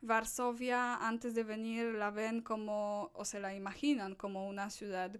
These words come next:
gris, con bloques de pisos comunistas, aburrida, pobre y tal. Que claro que hay bloques de pisos comunistas y,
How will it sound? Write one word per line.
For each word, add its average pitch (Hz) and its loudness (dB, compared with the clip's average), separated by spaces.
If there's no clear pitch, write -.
gris, 294 6
con 226 2
bloques 220 0
de 214 -2
pisos 214 -4
comunistas, 277 6
aburrida, 240 4
pobre 214 2
y 190 -2
tal. - -4
Que 214 4
claro 226 2
que 226 -2
hay 214 0
bloques 208 -4
de 196 0
pisos - -4
comunistas 233 0
y, 240 6